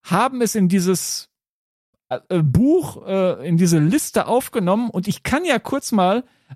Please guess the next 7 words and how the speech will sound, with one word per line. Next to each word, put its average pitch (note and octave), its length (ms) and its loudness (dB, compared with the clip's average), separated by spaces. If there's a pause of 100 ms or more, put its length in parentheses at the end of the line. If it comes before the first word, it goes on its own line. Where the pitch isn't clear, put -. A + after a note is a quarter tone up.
(100)
äh, F#3 300 2
einen F#3 360 0
kleinen F#3+ 380 0 (120)
Absatz, - 840 -4 (100)
ähm, F3 300 -2
aus G3 260 -2
dem, F#3 320 0